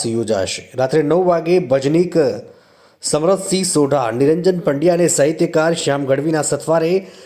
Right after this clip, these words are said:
સંત વાણીની રમઝટ બોલાવવામાં આવશે. ત્યારે આ કાર્યક્રમમાં ઉપસ્થિત રહેવા સંતો, મહંતો, સેવકગણ અને સમસ્ત સનાતની હિન્દુ સમાજના લોકો ઉપસ્થિત રહેવા માટે આમંત્રણ પાઠવવામાં આવ્યું છે.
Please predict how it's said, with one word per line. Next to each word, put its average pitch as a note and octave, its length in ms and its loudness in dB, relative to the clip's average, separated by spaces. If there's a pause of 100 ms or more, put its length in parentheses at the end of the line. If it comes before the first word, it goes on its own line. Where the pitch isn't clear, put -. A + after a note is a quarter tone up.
(200)
સંત G3+ 460 -2
વાણીની E3+ 500 2
રમઝટ C#3 380 0
બોલાવવામાં A#2+ 520 2
આવશે. G2 280 -6
ત્યારે A#2+ 220 0
આ C3 140 -2
કાર્યક્રમમાં E3 480 2
ઉપસ્થિત F#3+ 360 -2
રહેવા F3 300 2
સંતો, E3 360 -2
મહંતો, D#3+ 460 0
સેવકગણ D3 580 0
અને D#3+ 200 0 (920)
સમસ્ત A#3 580 -2 (440)
સનાતની F#3 600 0
હિન્દુ D#3+ 300 0
સમાજના D3 500 -2
લોકો C#3 380 0 (800)
ઉપસ્થિત F3 500 -2
રહેવા C#3 300 2
માટે C#3 340 0
આમંત્રણ B2+ 460 -2
પાઠવવામાં A#2 600 -2
આવ્યું G#2+ 260 -8
છે. - 160 -16